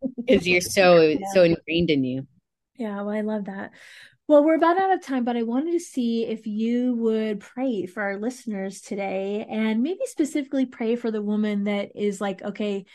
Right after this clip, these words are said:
Speaker 1: I need this book. Like, I'm not experiencing sunshine in my life. That sounds great, but I'm
Speaker 2: Yeah.
Speaker 1: gonna need God's help to get there." Um,
Speaker 2: Sure.
Speaker 1: so maybe pray specifically, specifically for that girl. And then also just for our listeners,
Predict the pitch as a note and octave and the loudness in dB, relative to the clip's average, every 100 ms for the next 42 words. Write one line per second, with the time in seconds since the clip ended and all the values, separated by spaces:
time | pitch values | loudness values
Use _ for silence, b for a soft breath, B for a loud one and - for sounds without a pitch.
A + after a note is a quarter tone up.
0 | B B - A3 A3+ G#3+ G3+ G3+ - - | B B -2 2 2 2 0 -6 -8 -10
1 | - - G3 F#3+ - G3 G3+ G3 G3 G#3 | -10 -4 -2 -2 -4 -2 -2 -4 -2 -2
2 | B3+ - A#3 A3 A3 G#3 G#3 G3 G#3 F#3+ | -2 -2 -2 -2 -4 -6 -6 -8 -8 -8
3 | F#3+ G3 F#3+ F#3 F#3 F#3 F#3+ - B3 A#3 | -8 -6 -4 -4 -4 -4 -6 -4 -2 -2
4 | G#3+ - G3+ F#3+ G3 - B B - G#3+ | -2 -4 -2 0 -2 -8 B B -4 0
5 | G#3 A3+ A3+ G#3+ G#3+ F#3 G#3 F#3 G3+ F#3+ | 2 4 2 0 -4 0 0 0 0 -2
6 | - F#3 F#3+ F#3 E3+ E3 F3+ F#3 B B | -2 -4 -4 -4 -6 -4 -4 -6 B B
7 | - G3+ G#3 A3 G#3 - _ _ - A#3 | -6 -4 0 0 0 -4 _ _ 0 4
8 | B3+ C#4 D4+ - C4+ A#3+ - A#3 A3 G#3+ | 6 6 2 0 -2 -2 -4 -4 -4 -4
9 | A3+ G#3+ G#3+ A3 - A#3+ A#3+ A#3 A3 - | -4 -4 -4 -6 -6 -4 -4 -4 -6 -6
10 | G3+ G3+ G#3+ G3 G3 G3 G#3+ A3 A3+ A3+ | -6 -6 -6 -4 -2 -2 -2 -2 -2 -2
11 | - B3+ C#4+ - B3+ A#3 A#3+ A#3+ - C4+ | -4 -4 -4 -2 -2 0 -4 -4 -4 -4
12 | B3 A3 A#3 A3+ G#3 G3 | -2 -4 -4 -6 -4 -6